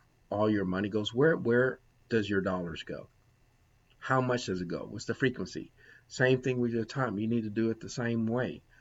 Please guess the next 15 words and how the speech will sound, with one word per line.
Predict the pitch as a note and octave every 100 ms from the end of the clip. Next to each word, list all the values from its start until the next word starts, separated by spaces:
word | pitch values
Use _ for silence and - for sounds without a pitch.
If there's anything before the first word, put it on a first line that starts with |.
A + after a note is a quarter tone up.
| _ _ -
What | - C3 F3+ -
am | A2+ G#2+
I | G2+
spending | - A#2 A#2
my | A#2 A#2
time | C#3+ D3+ B2+ E2
on? | - - _ _ _ _ _ _ _ _ _ _ _ _ _ _ _ _ _ _ _ _ _ _ _ _ _
And | A#2 A2 G#2+ G#2 G2+ G2+ - _ _ _ _ _ _
you | A#2
don't | B2 C#3+
have | D3 C#3
to | -
be | A#2 A2+
a | G#2
meanie | G#2+ A2+ G#2+ G#2+ B2